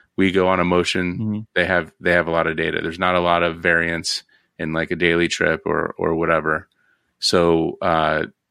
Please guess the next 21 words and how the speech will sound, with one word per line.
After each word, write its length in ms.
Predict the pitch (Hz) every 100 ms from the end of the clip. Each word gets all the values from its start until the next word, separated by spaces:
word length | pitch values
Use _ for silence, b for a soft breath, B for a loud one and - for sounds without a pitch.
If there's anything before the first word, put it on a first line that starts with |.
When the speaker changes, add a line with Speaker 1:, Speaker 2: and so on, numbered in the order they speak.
| _
Speaker 1:
they, 400 | 92 90 90 - _ _
they 180 | 90 90
are 220 | 85 82
less 320 | 82 90 -
emotional 560 | 87 85 80 90 82 80
and 180 | 78 78
more, 500 | 78 78 78 76 - _
uh, 200 | - 78
numbers 420 | 78 82 80 80 -
driven. 440 | 80 76 76 87 b b b b b
So 240 | - 85
they, 360 | 87 87 85 - _ _ _ _ _ _ _ _
they 140 | 104 101
don't 240 | 92 87
think 240 | 90 82
that 140 | 92 92
fleet 240 | - 87
owners 340 | 85 82 85 80
are 80 |
gonna 140 | 85 82
be, 380 | 80 82 82